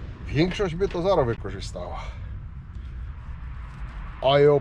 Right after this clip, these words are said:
powiedział nie. Jezus. To już jest, kurde,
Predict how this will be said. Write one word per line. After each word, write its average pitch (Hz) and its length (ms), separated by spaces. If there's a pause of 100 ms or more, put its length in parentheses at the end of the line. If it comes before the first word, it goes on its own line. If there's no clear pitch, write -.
powiedział 123 500
nie. 113 360 (1000)
Jezus. 139 1200 (1700)
To 113 100
już 113 180
jest, 104 280
kurde, 110 340